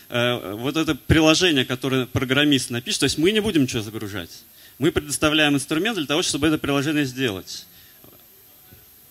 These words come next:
Да, да, нет.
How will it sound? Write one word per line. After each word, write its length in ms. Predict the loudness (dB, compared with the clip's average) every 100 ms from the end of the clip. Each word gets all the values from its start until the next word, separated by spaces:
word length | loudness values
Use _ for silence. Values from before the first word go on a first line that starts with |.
| _ _ _ _ _ -20 -20 -20 -20 -20 -20 _ _ _ _ -20 -20 -20 -2
Да, 120 | 0 2
да, 100 | 2
нет. 360 | 4 2 -2